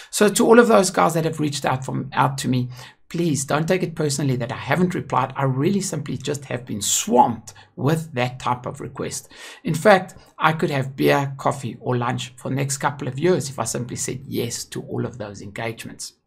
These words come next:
But the most common question that I got was, "Richard, if you've got the crypto anyway,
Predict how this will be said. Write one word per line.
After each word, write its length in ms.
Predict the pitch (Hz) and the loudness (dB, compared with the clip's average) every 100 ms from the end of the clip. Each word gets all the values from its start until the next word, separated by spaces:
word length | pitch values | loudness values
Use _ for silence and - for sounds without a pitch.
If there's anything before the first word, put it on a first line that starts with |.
| _ _ _ _ _ _ - - - - - - | _ _ _ _ _ _ -20 -16 -16 -18 -18 -6
But 400 | 120 175 - - | 4 4 4 -8
the 160 | - 180 | 2 6
most 580 | 180 180 233 240 - - | 8 8 8 6 0 -8
common 560 | - 196 214 220 202 | -2 4 6 6 4
question 500 | - 185 160 - 139 | 0 0 0 -2 -6
that 200 | 113 - | -6 -10
I 200 | - 151 | -6 -4
got 500 | 160 131 110 - - - _ - | -4 -4 -6 -6 -16 -20 _ 0
was, 260 | 185 185 - | 0 0 -4
"Richard, 380 | 220 226 - - - - _ | -2 0 0 -4 -12 -20 _
if 140 | - 254 | -2 0
you've 120 | 180 | 2
got 220 | 202 202 | 2 2
the 80 | 220 | 0
crypto 460 | 214 214 - 180 | 0 -2 0 -2
anyway, 640 | - - 214 165 - 95 98 | 0 2 2 2 -4 -12 -16